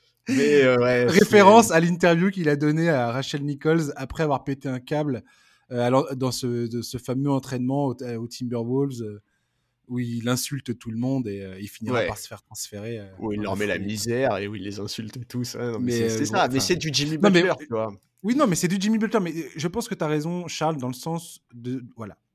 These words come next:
Speaker 2: On, on sait comment il est,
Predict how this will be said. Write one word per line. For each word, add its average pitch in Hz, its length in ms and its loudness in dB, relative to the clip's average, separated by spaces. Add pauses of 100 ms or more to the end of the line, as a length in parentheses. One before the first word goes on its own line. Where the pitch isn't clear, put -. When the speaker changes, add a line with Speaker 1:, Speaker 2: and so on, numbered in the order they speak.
(1300)
Speaker 2:
On, 156 60 -4
on 147 460 0
sait 220 220 -2
comment 160 380 2
il 135 200 0
est, 180 360 2